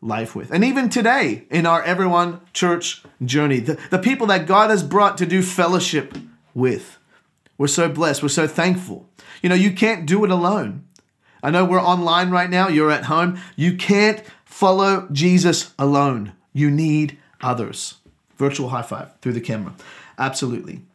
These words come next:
And I think it's worth noting that fellowship means you actually have something in common.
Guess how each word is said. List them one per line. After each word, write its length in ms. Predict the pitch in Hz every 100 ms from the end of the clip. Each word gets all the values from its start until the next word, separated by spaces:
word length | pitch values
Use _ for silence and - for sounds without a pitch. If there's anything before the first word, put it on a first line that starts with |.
| _ _ - -
And 100 | 165
I 60 | 196
think 240 | 247 247
it's 240 | 190 - - -
worth 240 | 175 185
noting 340 | 175 180 185 170
that 220 | 156 - -
fellowship 640 | - - 214 240 190 185 160
means 300 | 160 160 147
you 140 | 156
actually 460 | 170 180 - 170 160
have 300 | 156 156 151
something 400 | 160 143 147 143
in 160 | 135
common. 460 | 135 117 107 -